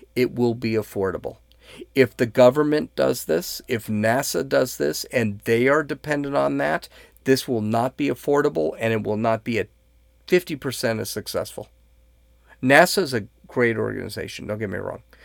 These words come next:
but nasa is not, it, they're worried about the bottom line. They're worried about money. Whereas SpaceX, Elon Musk,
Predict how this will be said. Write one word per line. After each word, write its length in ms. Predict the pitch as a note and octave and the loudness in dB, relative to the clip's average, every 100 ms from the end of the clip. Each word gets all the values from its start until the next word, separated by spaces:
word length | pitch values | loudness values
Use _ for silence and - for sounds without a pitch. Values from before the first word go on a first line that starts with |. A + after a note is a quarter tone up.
| - - - | -20 -20 -2
but 180 | A#2+ G#2+ | -2 0
nasa 680 | A2 A2+ A2+ - - B2 | -2 0 0 0 2 0
is 320 | - A2+ G2+ | 0 -6 -6
not, 760 | G2+ G2 G#2+ A2 G#2 G2 - - _ _ _ _ _ _ _ _ _ - | -6 -4 0 2 2 0 -8 -16 _ _ _ _ _ _ _ _ _ -10
it, 320 | D3+ C#3+ A#2 | -8 -4 4
they're 180 | C3+ C3 | 6 6
worried 340 | A#2+ A#2+ A#2 | 6 4 4
about 280 | A2 G2+ - | 2 0 0
the 60 | |
bottom 320 | G2 G2 G2+ F#2 | -4 -2 0 -2
line. 260 | F2 F2 | -4 -4
They're 100 | F#2+ | -4
worried 260 | G#2 A2 G#2 | 0 0 0
about 260 | G2 F#2 | -2 -2
money. 460 | - G#2 G#2 - - - | -2 0 0 -2 -14 0
Whereas 420 | C3+ B2+ G#2+ - | 6 6 6 -2
SpaceX, 600 | A#2 A#2 - C#3+ - - A#2+ | -4 -4 0 0 -2 -8 -6
Elon 420 | A2+ A#2+ A#2 A2 | -2 2 2 2
Musk, 400 | G#2+ D#3+ - | -2 -2 -6